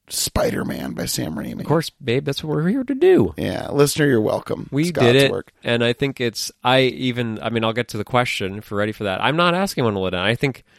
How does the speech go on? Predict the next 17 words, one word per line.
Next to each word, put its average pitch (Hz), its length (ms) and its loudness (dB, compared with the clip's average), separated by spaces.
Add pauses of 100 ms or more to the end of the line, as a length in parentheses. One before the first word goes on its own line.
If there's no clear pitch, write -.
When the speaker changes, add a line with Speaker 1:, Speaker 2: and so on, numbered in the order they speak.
(400)
Speaker 2:
this 123 140 0
isn't 135 400 0
a 120 80 0
f-, - 180 -4
movie 117 320 2
that 104 240 2
I 98 380 0 (320)
love, 123 640 4
but 107 140 4
I 107 60 4
think 117 220 -4
it, - 220 -4 (240)
it 117 160 2
is. 131 240 4
It, 104 100 0
A, 107 260 6
it's 117 180 -4